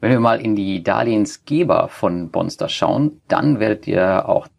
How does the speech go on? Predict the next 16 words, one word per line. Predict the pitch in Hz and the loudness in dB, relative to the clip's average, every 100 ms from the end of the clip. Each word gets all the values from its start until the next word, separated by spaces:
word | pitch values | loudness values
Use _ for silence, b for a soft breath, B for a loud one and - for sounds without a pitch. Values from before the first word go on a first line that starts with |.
| _ | _
dort | 117 131 | -4 -4
sehen, | - 90 87 82 120 131 b b b _ _ | -8 -6 -2 -2 -2 -6 b b b _ _
ähm, | 90 87 87 87 | -4 -2 -2 -4
dass | - - - | -4 -6 -2
dort | 90 90 - - | -2 -2 -8 -16
viele | - - 180 120 | -16 -6 0 2
Namen | 95 104 | 2 2
sind, | 95 101 104 - - _ - | 2 2 0 -2 -16 _ -12
die | 98 95 | -10 -8
ihr | 98 95 87 87 90 _ _ _ _ | -4 0 2 2 -4 _ _ _ _
vermutlich | - 95 107 170 - 151 | -10 -4 0 0 0 -2
so | - 107 110 - | 0 0 0 -6
noch | 92 | -2
nicht | 110 127 | 0 0
gehört | - 78 78 | -4 -2 0
habt, | - - - | -2 -4 -12